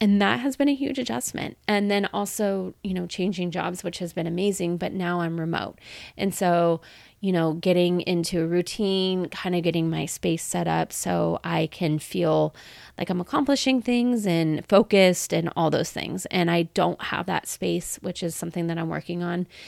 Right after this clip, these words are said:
is just having a space where I can be me and have my space and thrive again. And so as I keep going on month by month, I'm sure everyone else can relate to this. It was like, "Okay, well, next month I'm gonna do better.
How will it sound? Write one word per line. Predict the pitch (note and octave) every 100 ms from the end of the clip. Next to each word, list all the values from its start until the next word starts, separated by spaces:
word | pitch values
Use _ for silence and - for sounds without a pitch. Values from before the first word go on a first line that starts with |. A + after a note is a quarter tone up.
| - -
is | - F3
just | F3+
having | - F#3+ F3+ E3+
a |
space | - F3 E3 -
where | F3
I | D#3+ D#3
can | - E3
be | D#3+ D#3
me | D3 D3 D3+ D3+ D3+ - -
and | D#3+ D#3 -
have | - F3
my | D#3+ D3+
space | - F3 E3 E3 - -
and | F#3 E3 D#3 D#3+ - - - - - - - - _ _ _ _ -
thrive | - F3 D#3 F#3
again. | A3+ C#4 E4 - - - - _ _ - -
And | A3 G#3+
so | - G3+ G3+ G3 F#3+ F#3+ - _ _ _ _ -
as | G#3 G3+
I | G#3 G3+ G3 F#3 F3+
keep | - G3+ - -
going | F#3+ F#3 E3+ E3+
on | E3 E3
month | D#3+ E3
by | E3+
month, | E3+ D#3+ D3+ - - -
I'm | E3+ E3+ E3 E3
sure | - E3+ -
everyone | F#3 F3 F#3+ F#3 F3+
else | E3+ -
can | F#3
relate | F3 D#3 D3
to | -
this. | E3+ E3 -
It | -
was | E3
like, | - -
"Okay, | - F#4 E4+
well, | C4+ A#3+
next | B3+ D4+ -
month | G3+ F#3
I'm | F3+
gonna | E3+
do | D#3+ F3
better. | - -